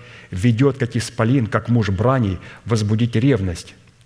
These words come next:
воззовет и поднимет воинский крик и покажет себя сильным против врагов своих. Исайя сорок два, тринадцать, двадцать. Господь ведет, как исполин,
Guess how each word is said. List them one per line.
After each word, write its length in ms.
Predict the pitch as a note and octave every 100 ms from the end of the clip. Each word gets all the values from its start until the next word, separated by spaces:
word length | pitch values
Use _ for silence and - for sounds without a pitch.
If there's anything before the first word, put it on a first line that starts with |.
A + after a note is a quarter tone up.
| _ - -
воззовет 500 | G2 A#2 A#2 C#3 C3+
и 60 | C3
поднимет 460 | A#2 G#2+ A2+ G#2
воинский 340 | G#2 A2 - G#2
крик 300 | A2+ C#3 C3+
и 220 | B2 G#2+
покажет 480 | - G#2+ - A#2+ G#2+
себя 220 | - G#2
сильным 380 | F#2 - C#3 B2
против 360 | A#2+ A#2 G2 -
врагов 400 | G#2 F#2 A2+ - - - - _ _ _ _ _
своих. 640 | - - G2+ G2+ G#2 - - - _ _ _ _ _ _ _ _ _ _ _ _ _ - _ _ _ _ _ _ _ _ _
Исайя 380 | - - A#2 G#2
сорок 300 | - G#2 F#2+
два, 300 | G#2 A2+ A2 - -
тринадцать, 580 | G2+ G2 G2 - F#2+ - _ _ _
двадцать. 540 | G#2+ G#2 F#2+ - F#2 - - _ _ _ _ _ _ _ _ A#2+
Господь 500 | A#2+ - D#3 D3+ C#3
ведет, 280 | A2 B2
как 280 | - A2 -
исполин, 540 | C3+ - B2 G#2 F2+